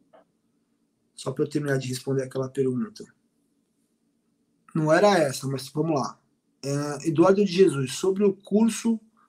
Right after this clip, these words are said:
Frota pra Todos, como faço pra conhecer o que tem aí? O Luiz vai colocar aqui novamente o link do portal de cursos. Aí você clica lá no curso Frota pra Todos e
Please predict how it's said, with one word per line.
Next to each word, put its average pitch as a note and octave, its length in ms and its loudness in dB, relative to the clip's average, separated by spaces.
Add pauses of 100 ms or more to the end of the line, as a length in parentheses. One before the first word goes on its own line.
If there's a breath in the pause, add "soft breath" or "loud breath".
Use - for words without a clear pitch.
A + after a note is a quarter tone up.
Frota D3 320 -4
pra C#3 160 -2
Todos, F#3+ 420 6
como G3+ 300 0
faço F3+ 260 -4
pra E3+ 120 -6
conhecer E3 420 0
o E3 60 4
que E3 100 -6
tem E3+ 160 0
aí? C3+ 120 -6 (440 loud breath)
O E3 180 8
Luiz G3 240 2
vai G#3 160 0
colocar F#3+ 400 4
aqui E3+ 320 -4
novamente D3 920 -6 (200)
o C#3+ 600 0
link D3+ 440 -2
do D3+ 100 0
portal D#3+ 400 2
de E3 80 -2
cursos. E3 500 0
Aí C#3 120 0
você D3+ 120 -6
clica E3 360 -2
lá D#3 200 -2
no D3 140 -6
curso C#3 340 -4
Frota D3+ 300 -8
pra D#3 140 -8
Todos D#3+ 640 -2 (320 soft breath)
e D3+ 420 -4